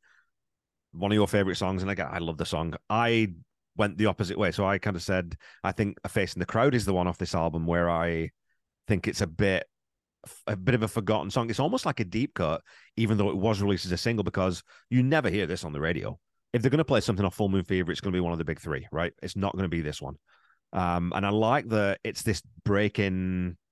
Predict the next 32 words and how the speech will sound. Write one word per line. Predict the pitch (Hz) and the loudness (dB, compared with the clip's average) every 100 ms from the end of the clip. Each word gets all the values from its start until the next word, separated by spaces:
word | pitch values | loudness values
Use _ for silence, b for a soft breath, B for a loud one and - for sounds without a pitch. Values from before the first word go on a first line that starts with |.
| _ _ _ _ 92 | _ _ _ _ -8
in | 90 | -4
tone, | - 98 92 95 92 90 _ _ _ | -2 2 2 2 0 -4 _ _ _
in | - 87 | -8 -4
tempo, | 92 90 87 92 90 90 87 - _ _ - | -2 0 0 2 2 2 0 -2 _ _ -4
we | |
get | 92 104 | -2 -2
the | |
minor | 101 98 95 | -2 0 -2
key | - 92 85 | 0 0 2
thing. | 92 90 90 | 0 0 -2
It's | - | -2
very, | 104 95 92 92 82 - _ _ _ | 0 2 2 2 -2 -6 _ _ _
it's | - | -8
quite | 113 - | -4 -4
sad, | - 101 98 95 92 - | -2 0 0 0 -4 -2
mournful. | 98 92 92 - 95 95 92 85 _ _ _ _ - | 0 0 0 0 0 2 0 -4 _ _ _ _ -6
Um, | 95 87 90 | -2 0 0
but | 101 | 0
again, | 90 120 | 0 0
it's | 107 - | -2 -2
sort | 110 | -2
of, | 98 | -2
it's | 101 95 - | -6 -8 -6
such | - 147 156 | -2 -2 0
a | |
masterclass | 117 107 - - 90 87 | -2 -2 -4 -4 -4 -4
in | 85 | -6
how | 85 95 | -2 0
you | 92 92 | 2 2
arrange | 82 87 82 | 2 0 -2
a | 78 | -4
song. | - 85 69 | -4 -4 -6